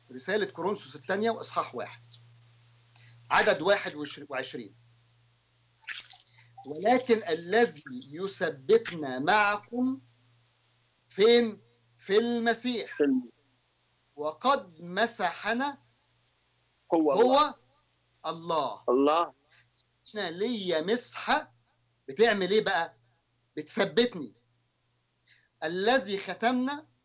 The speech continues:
Speaker 1: أيضا وأعطى عربون الروح في قلوبنا". يبقى هنا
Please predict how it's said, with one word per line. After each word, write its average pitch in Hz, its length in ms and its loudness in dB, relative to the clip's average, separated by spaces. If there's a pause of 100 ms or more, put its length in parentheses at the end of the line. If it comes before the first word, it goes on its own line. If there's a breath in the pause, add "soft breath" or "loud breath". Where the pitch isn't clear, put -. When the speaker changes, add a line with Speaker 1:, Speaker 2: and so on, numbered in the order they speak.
(380)
Speaker 1:
أيضا 160 440 0 (160)
وأعطى 202 640 0
عربون 175 760 0
الروح 202 540 4
في 196 320 -8
قلوبنا". 156 680 -6 (840 loud breath)
يبقى 170 400 2
هنا 214 420 2